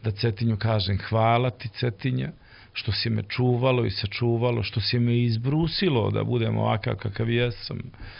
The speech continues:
što si mi dalo da, što si me razumjelo, e,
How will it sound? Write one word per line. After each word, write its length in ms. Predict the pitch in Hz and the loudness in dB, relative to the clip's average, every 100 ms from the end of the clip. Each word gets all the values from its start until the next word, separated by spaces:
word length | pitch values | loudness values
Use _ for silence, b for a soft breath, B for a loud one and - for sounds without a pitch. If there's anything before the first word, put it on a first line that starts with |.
| B B | B B
što 280 | - 123 | -4 -2
si 240 | 101 - 117 | -2 0 2
mi 240 | 117 117 | 4 2
dalo 500 | 113 120 120 117 110 | 2 4 6 6 4
da, 540 | 104 110 110 113 110 110 123 - - B B B B B B B | 4 2 4 2 2 0 -6 -10 -20 B B B B B B B
što 200 | - 135 | 0 2
si 160 | - | 4
me 120 | 143 135 | 4 6
razumjelo, 920 | 135 120 165 170 151 131 117 107 120 _ - B B B B - | 4 4 4 4 6 6 4 2 -6 _ -20 B B B B -10
e, 40 | - | 0